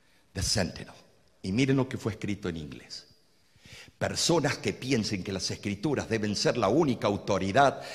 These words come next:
deberían lógicamente convertirse en adventistas del séptimo día y santificar el sábado. La ardiócesis de San Luis.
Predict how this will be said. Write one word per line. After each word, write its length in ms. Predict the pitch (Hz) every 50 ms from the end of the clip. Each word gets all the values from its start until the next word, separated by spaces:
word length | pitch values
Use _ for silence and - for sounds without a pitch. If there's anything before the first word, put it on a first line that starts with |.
| - - -
deberían 640 | - 104 131 117 113 117 135 160 175 156 143 139 135
lógicamente 840 | 151 147 - - 143 120 - 131 107 120 151 185 170 143 156 147 -
convertirse 880 | - 127 117 107 120 - - - - - 180 175 139 117 - - 120
en 80 | 107
adventistas 680 | 110 104 95 107 104 101 - 131 127 - - 117 104 90
del 140 | 104 95
séptimo 420 | - - 104 - - 101 90 92 98
día 300 | 120 139 156 135 123 - - - - - - -
y 140 | 120 117 117
santificar 720 | - - 110 98 95 - 104 95 - 101 - - 104 92 90
el 120 | 92 92
sábado. 580 | - - - 87 73 64 - - - - - - - - - - - - -
La 340 | 82 87 85 87 85 92 - - - 120 98 - - - - - - - _ _ _ _ _ _ _ _ _ _ _ _ _ -
ardiócesis 1160 | - 87 113 98 - - 87 - - - 65 58 - - - - - - - - - - - - - - - _ _ _ _ _ _ _ _ _ _ _ _ _ _ _ _ _ _ _ _ _ _ _ _ _ _ _ _ _ _ _ - _ _ _ _
de 100 | - -
San 220 | - - - 69 64
Luis. 400 | 60 - - - - - -